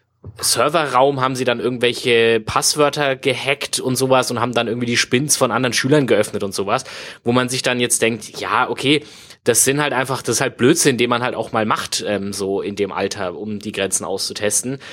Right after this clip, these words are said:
Da würde jetzt doch niemand sofort draus schließen und sagen so, „Ja, siehste, hätten wir doch gleich sagen müssen, ähm, das und das ist da passiert.“ Also, mein Gott, ich hab in dem Alter auch sicherlich Scheiß gebaut und irgendwie mal,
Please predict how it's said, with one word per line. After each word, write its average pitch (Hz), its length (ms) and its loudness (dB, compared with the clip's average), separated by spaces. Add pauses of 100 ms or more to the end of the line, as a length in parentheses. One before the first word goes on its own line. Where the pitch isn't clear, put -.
(160)
Da 113 160 0
würde 123 140 4
jetzt 123 220 2
doch 120 100 0
niemand 135 320 0
sofort 135 340 0
draus 120 180 2
schließen 143 200 -4
und 127 60 -2
sagen 120 160 0
so, 120 80 -2
„Ja, 113 200 4
siehste, 110 340 0
hätten 156 520 2
wir 143 100 2
doch 143 140 -2
gleich 160 240 0
sagen 110 300 0
müssen, 131 420 -2
ähm, 123 260 -2 (400)
das 120 220 0
und 131 120 0
das 175 180 0
ist - 160 -2
da 95 60 2
passiert.“ 98 400 0
Also, 104 340 0
mein 107 180 0
Gott, 131 240 2
ich 113 180 -6
hab 123 140 -4
in 120 80 -6
dem 120 180 0
Alter 123 280 0
auch 156 160 0
sicherlich 107 380 -2
Scheiß 95 280 0
gebaut 92 400 -2
und 92 240 -8
irgendwie 98 400 -4
mal, 92 300 2